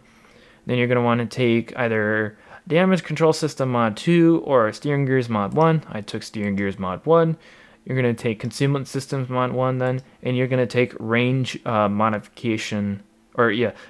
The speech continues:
gunfire control systems modification two to extend your main battery range 'cause this is a kiting ship and you need that extra range to remain competitive. Um, yeah, sixteen point eight kilometers is not enough, and people are like, "Well, take main battery mod three."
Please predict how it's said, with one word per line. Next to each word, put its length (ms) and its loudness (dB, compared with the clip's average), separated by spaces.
gunfire 400 4
control 320 2
systems 500 -2
modification 720 0
two 240 -2
to 100 -10
extend 380 -4
your 80 2
main 180 2
battery 300 2
range 280 -2
'cause 180 -8
this 180 -8
is 80 -12
a 80 -6
kiting 320 0
ship 360 -2
and 160 -2
you 80 2
need 260 2
that 140 4
extra 320 0
range 260 2
to 100 -6
remain 360 0
competitive. 760 0
Um, 560 0
yeah, 200 -4
sixteen 440 -2
point 160 2
eight 160 2
kilometers 460 2
is 120 -6
not 180 2
enough, 360 0
and 260 0
people 160 -2
are 40 0
like, 120 2
"Well, 120 4
take 220 -2
main 160 0
battery 240 4
mod 260 2
three." 340 0